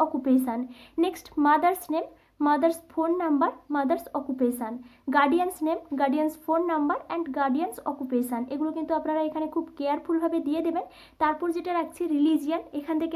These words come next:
আপনারা এটা select করতে পারবেন। বিপিএল status, এখানে দুটো option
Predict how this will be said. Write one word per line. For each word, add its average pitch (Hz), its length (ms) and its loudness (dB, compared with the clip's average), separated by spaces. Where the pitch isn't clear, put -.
আপনারা 320 200 -2
এটা 320 120 -2
select 311 320 -2
করতে 330 260 -2
পারবেন। 311 280 0
বিপিএল 330 380 2
status, 302 400 0
এখানে 311 220 -2
দুটো 311 160 0
option 330 280 -2